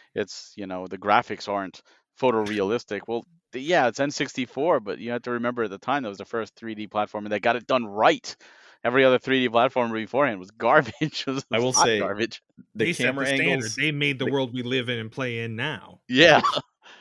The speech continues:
Speaker 2: the camera angles on N sixty-four, uh, for Mario or Mario sixty-four is some of the worst <laughs> I've ever experienced, but the game itself is pretty good.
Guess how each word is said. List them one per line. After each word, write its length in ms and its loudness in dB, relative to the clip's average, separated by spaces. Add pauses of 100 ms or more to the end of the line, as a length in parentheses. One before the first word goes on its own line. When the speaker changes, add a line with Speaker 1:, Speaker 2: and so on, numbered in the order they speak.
Speaker 2:
the 100 -2
camera 460 -2
angles 360 -4
on 100 -4
N 120 -6
sixty-four, 920 -4
uh, 200 -4
for 500 -6
Mario 500 -4
or 160 -10
Mario 200 -8
sixty-four 600 -8
is 420 -12 (500)
some 280 -8
of 60 -8
the 60 -6
worst 320 -4
<laughs> 20 -10
I've 120 -10
ever 180 -6
experienced, 720 -6
but 160 -10
the 60 -4
game 240 -2
itself 300 -8
is 100 -10
pretty 200 -16
good. 220 -6